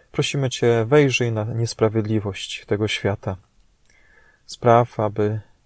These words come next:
poprzez nas objawiało się Twoje królestwo. Abyśmy, kiedy widzimy niesprawiedliwość,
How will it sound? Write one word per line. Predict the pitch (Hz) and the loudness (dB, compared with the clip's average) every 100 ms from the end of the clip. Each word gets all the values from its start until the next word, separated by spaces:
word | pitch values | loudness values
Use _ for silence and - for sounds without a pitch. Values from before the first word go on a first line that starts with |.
| _ - | _ -18
poprzez | - - 113 - | -16 -8 -6 -2
nas | 110 120 - - _ _ _ _ _ _ _ - - - _ _ _ _ _ _ | 0 0 -4 -12 _ _ _ _ _ _ _ -20 -20 -20 _ _ _ _ _ _
objawiało | 135 127 127 123 123 123 | 2 6 4 6 6 6
się | 120 117 | 2 -6
Twoje | 113 - 110 107 | -8 -4 -2 -2
królestwo. | - 107 98 - - - 98 - - - _ _ _ - - - | -6 -4 -4 -6 -12 -14 -14 -16 -20 -20 _ _ _ -20 -18 -4
Abyśmy, | 107 110 - 113 | -2 -2 -4 -4
kiedy | - 110 110 | -2 0 -2
widzimy | 110 113 123 117 113 - - | -4 -4 -2 -2 -4 -8 -4
niesprawiedliwość, | 120 123 - 113 113 107 113 101 98 - - | -2 -2 0 2 0 -2 -2 -2 -4 -8 -16